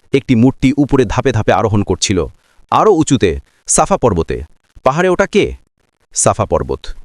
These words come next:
যেখান থেকে মক্কাবাসীরা তাদের গোত্রদের একত্রিত করতে, খবর ঘোষণা করতে, বিপদের সতর্কতা দিতে সবচেয়ে গুরুত্বপূর্ণ বিষয়টি ঘোষণা করতে উঠত। এবং এখন মুহাম্মদ, আল্লাহর রসুল, তার উপরে দাঁড়িয়ে। তিনি চূড়ায় পৌঁছালেন,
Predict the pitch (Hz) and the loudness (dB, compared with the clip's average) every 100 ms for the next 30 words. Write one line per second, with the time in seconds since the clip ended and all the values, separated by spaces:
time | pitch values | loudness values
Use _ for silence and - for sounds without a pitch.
0 | _ _ - 104 135 131 - 113 113 - | _ _ -2 0 0 0 0 0 0 0
1 | 110 104 120 104 101 104 92 110 - 117 | -2 0 0 0 0 -2 0 -2 0 0
2 | 104 98 - 123 123 113 117 - 127 143 | 0 0 -4 -4 -2 -2 -2 -2 -4 -4
3 | _ _ - 110 107 85 107 123 123 123 | _ _ -4 0 0 0 0 0 0 -2
4 | - 135 143 - - 90 123 135 123 - | 0 0 0 -6 -6 -2 2 2 0 0
5 | 113 135 123 135 131 123 139 151 _ - | -2 -2 -2 -2 0 0 0 -2 _ -8
6 | - 202 - - 123 156 170 151 135 135 | -2 -2 0 -2 0 0 0 0 2 2
7 | 104 113 120 104 82 113 123 101 90 - | 2 0 0 0 0 0 0 -2 -4 -4
8 | 78 - 69 - _ _ _ - 98 98 | -4 -2 -6 -6 _ _ _ -4 0 2
9 | 101 98 104 95 90 95 98 92 - - | 0 0 0 0 2 2 0 -2 -4 -20
10 | - 90 90 87 92 - 147 147 - _ | -6 -2 0 2 0 2 0 0 -6 _
11 | - 131 147 - 98 98 113 67 - _ | -4 -2 0 0 0 0 0 -2 -6 _
12 | _ _ _ _ 135 143 - 139 135 131 | _ _ _ _ 0 0 2 2 2 0
13 | 131 127 135 147 | 0 0 0 -4